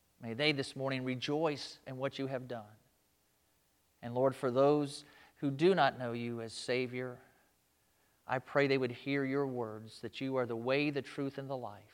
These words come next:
That this morning they would believe that you died for their sin, you rose again to life, and that you would save them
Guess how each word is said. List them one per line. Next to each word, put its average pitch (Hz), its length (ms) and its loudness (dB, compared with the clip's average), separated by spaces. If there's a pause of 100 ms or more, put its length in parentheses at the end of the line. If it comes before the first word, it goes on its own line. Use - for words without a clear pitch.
(1120)
That 117 120 -6
this 151 200 -2
morning 156 420 0
they 135 120 2
would 135 220 -2
believe 135 560 -2 (960)
that 123 120 -8
you 139 80 -2
died 123 360 6
for 147 100 -2
their 135 140 -2
sin, 110 400 -12 (320)
you 120 140 -8
rose 135 280 2
again 139 300 -4
to - 140 -6
life, 117 200 -8 (1160)
and 117 80 -8
that 110 180 -6
you 135 80 0
would 120 160 -2
save 135 460 -2
them 110 160 -10